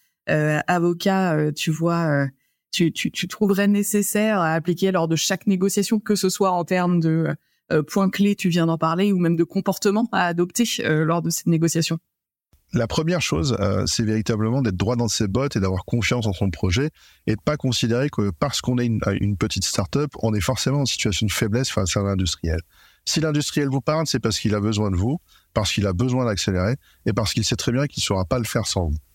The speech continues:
Speaker 2: Et donc là-dessus, il faut éviter les complexes d'infériorité. Il faut au contraire se positionner comme, euh, une entreprise à part entière et un acteur à part entière de ce futur ou de ce, de ce futur marché ou du, du marché que vous voulez aborder.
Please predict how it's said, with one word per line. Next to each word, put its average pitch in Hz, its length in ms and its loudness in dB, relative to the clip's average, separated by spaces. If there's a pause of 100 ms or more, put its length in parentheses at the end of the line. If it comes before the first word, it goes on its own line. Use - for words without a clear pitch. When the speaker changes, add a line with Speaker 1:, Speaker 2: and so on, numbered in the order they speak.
(300)
Speaker 2:
Et 101 80 2
donc 120 240 0
là-dessus, 127 320 0
il 160 80 0
faut - 240 -2
éviter 135 300 0
les 123 100 0
complexes 107 360 -2
d'infériorité. 95 640 0 (340)
Il 110 120 2
faut 131 100 2
au 139 120 0
contraire 147 420 -2
se - 60 -6
positionner 117 520 0
comme, 110 240 -2 (380)
euh, 98 320 0
une 131 160 2
entreprise 123 540 -2 (120)
à 147 100 0
part 135 200 -2
entière 131 480 0 (120)
et 123 120 0
un 127 100 0
acteur 123 380 -2 (120)
à 147 120 0
part 135 200 0
entière 127 340 0
de 113 80 0
ce 110 140 0
futur 151 400 0
ou 120 80 0
de 104 60 -4
ce, - 140 -4 (240)
de 110 100 2
ce 120 140 0
futur - 260 -2
marché 117 240 0
ou 160 80 0
du, 107 140 0 (340)
du 113 220 2
marché 117 240 0
que 135 60 0
vous 110 60 -4
voulez 104 140 2
aborder. 95 360 0